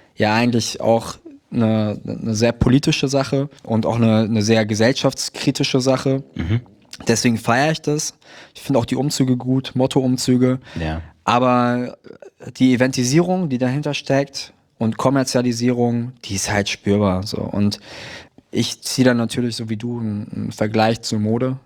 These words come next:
Speaker 1: und, und sehe halt, dass wir, ja, eine sehr große Schwarmintelligenz haben.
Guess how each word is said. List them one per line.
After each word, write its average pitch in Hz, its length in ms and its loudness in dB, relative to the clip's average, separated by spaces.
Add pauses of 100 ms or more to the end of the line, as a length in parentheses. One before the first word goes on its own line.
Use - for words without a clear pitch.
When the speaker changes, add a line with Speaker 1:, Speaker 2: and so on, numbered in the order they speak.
(180)
Speaker 1:
und, 104 420 0
und 98 160 0
sehe 110 280 2
halt, 107 380 0
dass - 200 -2
wir, 107 360 2 (440)
ja, 359 240 0
eine 135 160 6
sehr 123 180 4
große 123 260 -4
Schwarmintelligenz 120 880 0
haben. 113 260 -2